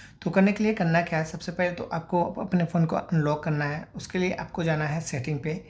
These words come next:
नीचे की साइड जाएंगे और यहाँ पे आपको दिख जाएगा password and security, इस पे आपको चले जाना है। जाने के बाद यहाँ पे आपको दिख रहा होगा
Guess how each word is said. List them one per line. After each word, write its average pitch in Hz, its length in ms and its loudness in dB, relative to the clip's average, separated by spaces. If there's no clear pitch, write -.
नीचे 208 200 4
की 208 60 -2
साइड 226 160 2
जाएंगे 180 400 4
और 175 300 -2
यहाँ 160 140 2
पे 180 80 -2
आपको 175 180 -4
दिख 160 160 0
जाएगा 165 260 0
password 160 340 0
and 160 220 -2
security, 151 440 -2
इस - 100 -6
पे - 120 -8
आपको 135 260 -4
चले 139 240 -6
जाना 131 240 -2
है। 127 180 -6
जाने 196 200 6
के 208 60 4
बाद 208 140 6
यहाँ 196 120 4
पे 196 40 4
आपको 190 220 0
दिख 170 200 -2
रहा 170 80 2
होगा 170 160 0